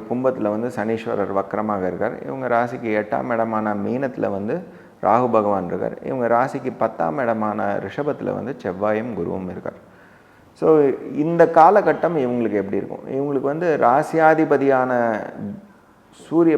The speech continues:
பகவானே பன்னெண்டில் மறைவு. அப்படிங்கும்போது இவங்க வந்து எங்கேயாவது லாங் டிஸ்டன்ஸ் டிராவல் போகக்கூடிய ஒரு காலகட்டமாக இருக்கலாம். இல்ல ஒரு ஃபாரின் சோர்ஸ்ல இருந்தோ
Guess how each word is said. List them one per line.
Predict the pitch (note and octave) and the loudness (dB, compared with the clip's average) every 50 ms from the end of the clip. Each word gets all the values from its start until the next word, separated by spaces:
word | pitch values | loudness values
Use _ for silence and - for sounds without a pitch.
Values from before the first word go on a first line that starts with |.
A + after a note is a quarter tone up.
| A#2 A#2 | 4 2
பகவானே | A2 G2 G2 G2 G2 F#2 F#2 G#2 D#3 F#3 - - - - - - - | 2 2 0 -2 -2 -4 -4 -6 -6 -8 -8 -12 -18 -20 -14 -6 -4
பன்னெண்டில் | A2 A#2 B2+ C#3 D3 C#3+ C#3 C3 B2+ C3 C#3+ C3+ A#2 F#2 | -2 -2 -2 -2 -4 -4 -4 -2 -2 0 0 -2 -2 -4
மறைவு. | E2+ F2 F#2 F#2 F2+ F2 F2 - - - - - - | -4 -2 -2 -2 -2 -4 -6 -6 -8 -12 -10 -6 -4
அப்படிங்கும்போது | G2+ - - B2 B2 B2 A#2 G#2+ G2 G2 G#2 G#2+ C3 F3+ - - - - - | -4 -4 -4 -4 -4 -2 -2 -4 -4 -4 -4 -4 -4 -6 -8 -8 -8 -6 -4
இவங்க | C3+ C3 A#2+ A#2 A#2 A#2+ | -4 -2 0 2 2 2
வந்து | B2+ C#3 E3 E3+ D3 C3 A2+ G#2+ G#2 G2+ G#2 - - - - - - - - - - - - C#3 | 2 0 2 2 4 4 6 4 4 2 0 -4 -12 -18 -20 -20 -20 -20 -20 -18 -6 0 2 2
எங்கேயாவது | D3+ D#3 D3+ D#3 D#3 D#3+ E3+ F3 E3+ C#3 B2 | 2 4 6 8 8 8 8 6 4 6 6
லாங் | B2 B2+ D3 E3 F#3 G3 F3+ D#3 D3 | 8 8 8 6 4 2 0 2 2
டிஸ்டன்ஸ் | C#3+ C#3+ - D3+ D3+ C#3 C3+ - - | 0 0 0 -2 -4 -4 -4 -6 -2
டிராவல் | - B2 A#2+ B2+ C#3+ D3 C3+ A#2 F#2+ F2+ F2 - | 2 4 4 6 6 4 4 2 0 -4 -2 2
போகக்கூடிய | B2+ C3+ C3+ C#3+ C#3 B2+ - - C3+ C3 C3 C#3+ D3+ D3+ C#3+ B2 | 2 2 4 2 0 -2 -2 -4 -4 -2 -2 0 0 0 0 2
ஒரு | A2+ A2+ A2 A2+ | 0 0 0 0
காலகட்டமாக | G#2+ A#2 B2+ B2 A2+ G#2+ - - G2 G2+ F#2+ F#2+ G2+ A2 A#2 A2 | 0 0 0 -2 -4 -4 -4 -6 -6 -4 -4 -4 -4 -4 -4 -4
இருக்கலாம். | - E2+ - F2 D#2+ - - - - - - - - B2+ | -4 -4 -4 -4 -4 -4 -8 -12 -20 -20 -14 -8 -6 -2
இல்ல | C3+ C#3 C#3 D3 E3 F#3 - - - - - - - - - - - - C#3 | 0 2 4 4 4 2 0 -4 -10 -16 -18 -20 -20 -20 -20 -16 -6 0 2
ஒரு | C#3 C3+ C3 C3 | 2 2 2 2
ஃபாரின் | C#3 C3 C#3 D3 D#3+ E3 E3 D#3+ D#3 C3+ - | 4 6 6 6 6 4 2 0 -2 -4 -2
சோர்ஸ்ல | C#3+ C3+ C3 B2+ - - B2 A#2 A#2 A#2 | -2 -2 -2 -2 -4 -4 -2 2 2 2
இருந்தோ | A2 A2 A#2 A#2 C3 | 2 0 0 0 2